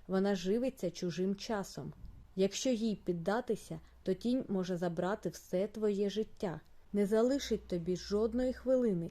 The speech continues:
і навіть секунди. До речі, я раджу тобі піти з нашого замку». Білий часодій пильно оглянув хлопчика. «Хто зна, що сталося з твоїми друзями? Тінь могла завести їх дуже далеко. Але ти сам уже отримав справжній подарунок часу,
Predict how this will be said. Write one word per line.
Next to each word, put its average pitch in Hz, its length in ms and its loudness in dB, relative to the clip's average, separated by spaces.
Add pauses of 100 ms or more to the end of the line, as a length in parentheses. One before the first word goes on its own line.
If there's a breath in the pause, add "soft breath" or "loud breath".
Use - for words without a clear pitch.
і 196 40 -2
навіть 208 400 0
секунди. 226 640 0 (460 soft breath)
До 202 140 4
речі, 254 480 2
я 190 140 0
раджу 208 320 0
тобі 214 300 0
піти 247 440 -2
з 180 60 0
нашого 165 420 -2
замку». 160 520 -4 (280)
Білий 185 340 4
часодій 185 680 -2
пильно 190 320 2
оглянув 175 420 -2
хлопчика. 165 680 -6 (160)
«Хто 254 300 6
зна, 175 160 -2
що 165 180 -4
сталося 190 520 -2
з - 60 -12
твоїми 170 380 0
друзями? 165 540 -4 (320 soft breath)
Тінь 247 260 4
могла 190 280 2
завести 190 520 0
їх 156 200 -2
дуже 175 340 0
далеко. 196 600 -2 (380)
Але 208 240 4
ти 240 140 2
сам 262 340 -2
уже 233 220 4
отримав 240 500 4
справжній 202 560 0
подарунок 185 600 0
часу, 170 460 -8